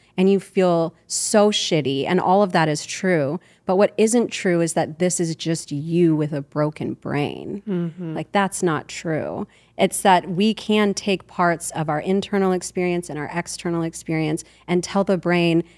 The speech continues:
Speaker 1: "This is not the fucking path that we're gonna take right now. Like, we aren't helpless."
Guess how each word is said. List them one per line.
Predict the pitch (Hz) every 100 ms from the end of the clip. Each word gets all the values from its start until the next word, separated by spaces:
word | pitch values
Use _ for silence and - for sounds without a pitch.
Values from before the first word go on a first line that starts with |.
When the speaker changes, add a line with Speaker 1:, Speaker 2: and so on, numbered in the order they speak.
| _ -
Speaker 1:
"This | 180 214 269
is | 247
not | 196 180 175 -
the |
fucking | 180 175 175 165
path | - 160 151 254 -
that | 165 143
we're | 190
gonna | 190 151
take | - 160 156
right | - 101 -
now. | 117 110 151 208
Like, | 190 -
we | 185 220 -
aren't | 170 180 165
helpless." | - 156 - - 208 226 - -